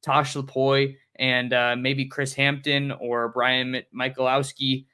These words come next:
uh, depending on what position the Ducks look at him at. I need to do a little bit of digging to,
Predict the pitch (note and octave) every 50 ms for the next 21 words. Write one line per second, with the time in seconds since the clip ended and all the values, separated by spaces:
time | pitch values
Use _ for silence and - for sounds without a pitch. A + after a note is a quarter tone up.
0 | _ _ - - A#2+ A#2+ B2 A#2+ B2+ C3 - C#3 C3+ C3+ C3 C3 C3 B2+ G#2 B2
1 | B2+ B2+ B2 B2+ B2+ B2+ B2 A#2+ C3 C3+ B2+ - - C3 A#2 B2+ C#3 C3+ - C3+
2 | B2 A#2+ A2+ B2 B2 B2 - - - - - _ - - B2+ C#3+ C#3 C#3 B2+ A2
3 | G2+ B2+ B2+ B2+ B2+ B2+ B2+ B2+ A#2+ A#2+ B2 B2+ C3+ C3 B2+ A#2+ B2 C3 B2+ B2
4 | A#2+ A#2+ A#2+ A#2 B2 A#2+ A#2 A2+ A2+ B2 B2 A#2+ B2 B2+ B2+ B2 A2+ - B2+ B2
5 | A#2+ A#2+ A#2